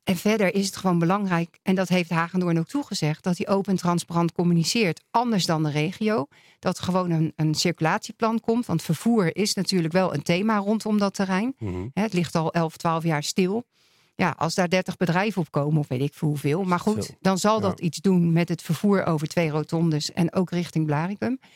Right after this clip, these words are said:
Speaker 1: Dus daar zal naar gekeken moeten worden.
Speaker 2: Eigenlijk in alles wat ik zeg hoor ik vooral één ding,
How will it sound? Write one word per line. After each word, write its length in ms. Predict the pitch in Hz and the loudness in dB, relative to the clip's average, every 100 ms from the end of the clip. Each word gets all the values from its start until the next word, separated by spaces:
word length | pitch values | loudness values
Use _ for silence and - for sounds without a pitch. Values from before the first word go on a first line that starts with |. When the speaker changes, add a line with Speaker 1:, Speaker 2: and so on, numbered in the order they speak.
| - - _ | -20 -20 _
Speaker 1:
Dus 220 | 190 - | -2 0
daar 320 | - 208 190 - | 0 0 -2 -2
zal 240 | 185 185 | -2 0
naar 200 | 170 147 | 0 -2
gekeken 380 | - 226 254 214 | -2 -4 -2 -2
moeten 240 | 160 - | -2 -2
worden. 340 | 147 147 180 - _ _ | -4 -2 -4 -8 _ _
Speaker 2:
Eigenlijk 360 | - 113 - | -8 -6 -4
in 120 | 123 120 | -4 -2
alles 300 | 113 123 - | -2 -2 -2
wat 180 | 120 | -4
ik 80 | - | -4
zeg 220 | - 117 - | -2 -2 -2
hoor 240 | 113 104 | -2 -2
ik 140 | 107 - | -4 -8
vooral 400 | - 98 110 113 | -6 -2 -2 0
één 200 | 113 107 | -2 -2
ding, 300 | 107 107 | -2 -2